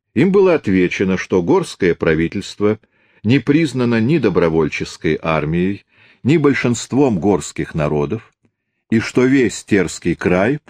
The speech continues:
находится под управлением главноначальствующего генерала Ляхова. После того горское правительство вступило с нами в длительные и безрезультатные переговоры,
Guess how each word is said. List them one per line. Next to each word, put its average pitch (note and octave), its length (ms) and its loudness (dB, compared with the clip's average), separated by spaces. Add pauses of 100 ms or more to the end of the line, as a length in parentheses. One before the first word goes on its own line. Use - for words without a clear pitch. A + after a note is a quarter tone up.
(340)
находится D#3+ 680 0
под G#2 160 -2
управлением D#3+ 840 0
главноначальствующего F2+ 1800 0 (380)
генерала D#2+ 500 0
Ляхова. A#2 500 -2 (1200)
После A#2+ 320 2
того B2 340 2
горское G#2 520 0
правительство G2 720 -2 (260)
вступило G#2+ 540 0
с - 100 -10
нами F#2+ 260 0
в E2+ 100 -4
длительные G2 760 0 (140)
и F2 160 0
безрезультатные F2 880 0
переговоры, A2 680 0